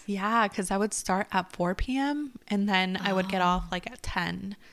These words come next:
Speaker 1: So it was, like, a six-hour shift.
Speaker 2: Ten P M?
Speaker 1: Ten P M. So it was, like, a six-hour shift. It was, I
Speaker 2: And it
Speaker 1: think
Speaker 2: was a school night?
Speaker 1: It was a school night. That's a
Speaker 2: Unblock.
Speaker 1: story for another day because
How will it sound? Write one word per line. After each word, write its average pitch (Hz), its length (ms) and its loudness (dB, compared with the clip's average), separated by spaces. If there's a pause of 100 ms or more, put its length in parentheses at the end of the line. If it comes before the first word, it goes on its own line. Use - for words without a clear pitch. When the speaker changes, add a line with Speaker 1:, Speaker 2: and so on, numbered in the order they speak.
Speaker 1:
So - 100 -4
it 226 40 -2
was, 214 60 -4
like, - 120 -2
a - 20 0
six-hour - 500 -4
shift. 190 580 -2 (360)
Speaker 2:
Ten 196 480 4 (140)
P 208 500 6
M? 185 320 6
Speaker 1:
Ten 202 260 0
P 247 320 2
M. 185 460 2
So 220 160 2
it 214 60 6
was, 226 120 0
like, 247 160 0
a 208 140 2
six-hour 185 680 -2
shift. - 600 -8 (680)
It 202 80 -6
was, 196 160 -6 (480)
I 214 80 8
Speaker 2:
And 196 80 12
it - 20 12
Speaker 1:
think 202 100 10
Speaker 2:
was 202 140 8
a 214 80 8
school 165 340 4
night? 247 360 4 (280)
Speaker 1:
It 220 80 -6
was 208 160 -6
a 254 60 -4
school 180 380 -2
night. 180 380 0 (1200)
That's 196 200 6
a - 40 0
Speaker 2:
Unblock. 196 120 0
Speaker 1:
story 202 300 6
for 277 140 4
another 185 360 4
day 180 440 6
because 190 680 2